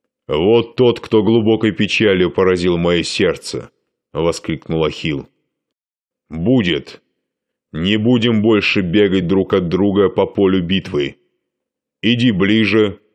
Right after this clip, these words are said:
чтобы скорее мог я послать тебя в царство Аида». Но Гектор ответил Ахиллу:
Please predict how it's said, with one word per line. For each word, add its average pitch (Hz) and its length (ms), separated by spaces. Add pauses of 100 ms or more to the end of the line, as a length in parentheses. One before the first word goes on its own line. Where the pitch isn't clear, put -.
(180)
чтобы 104 380
скорее 107 440
мог 98 280
я 101 120
послать 95 500
тебя 87 260
в - 100
царство 85 520
Аида». 78 440 (1500)
Но 87 240
Гектор 120 420
ответил 90 480
Ахиллу: 76 600